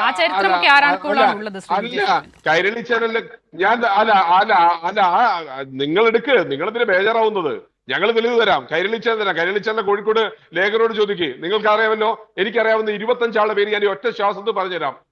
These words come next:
Speaker 2: വ്യാജ ഐഡന്റിറ്റി കാർഡ് ഉപയോഗിച്ച് വോട്ട് ചെയ്തേ. അതൊന്നും സി പി എമ്മിന്റെ ചാരിത്ര്യമൊന്നും ഇവിടെ പറയണ്ട. സഹകരണ മേഖല ഞാൻ ചോദിക്കട്ടെ, കോഴിക്കോട്ട്,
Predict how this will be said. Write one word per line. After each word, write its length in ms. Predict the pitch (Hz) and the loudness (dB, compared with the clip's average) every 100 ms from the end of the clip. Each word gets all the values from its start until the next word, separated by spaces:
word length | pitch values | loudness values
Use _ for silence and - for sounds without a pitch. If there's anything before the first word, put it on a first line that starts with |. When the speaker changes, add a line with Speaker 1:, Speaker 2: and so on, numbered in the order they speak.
| - | -14
Speaker 2:
വ്യാജ 340 | 175 202 214 208 | 2 6 6 6
ഐഡന്റിറ്റി 320 | 202 196 196 | 2 0 -2
കാർഡ് 120 | 190 | -2
ഉപയോഗിച്ച് 300 | 196 190 180 | -2 -4 -4
വോട്ട് 220 | 190 185 | -4 -4
ചെയ്തേ. 220 | 175 139 117 - _ | -4 -4 -8 -12 _
അതൊന്നും 300 | 160 226 226 | -2 0 -2
സി 140 | 185 208 | -4 -6
പി 160 | 190 | -2
എമ്മിന്റെ 260 | 226 226 214 | 0 0 0
ചാരിത്ര്യമൊന്നും 800 | 180 185 208 196 202 185 220 175 | 0 0 -2 -2 -2 -2 -4 -6
ഇവിടെ 180 | 180 202 | -6 -4
പറയണ്ട. 420 | 175 175 165 143 185 - _ - | -2 -2 -4 -2 -4 -4 _ -4
സഹകരണ 380 | 170 185 214 | 0 0 0
മേഖല 300 | 214 202 196 | -2 -2 -2
ഞാൻ 180 | 180 226 | -2 -2
ചോദിക്കട്ടെ, 340 | 208 214 196 190 | 0 0 -2 -2
കോഴിക്കോട്ട്, 640 | 196 233 220 202 180 151 | 0 0 0 0 0 -2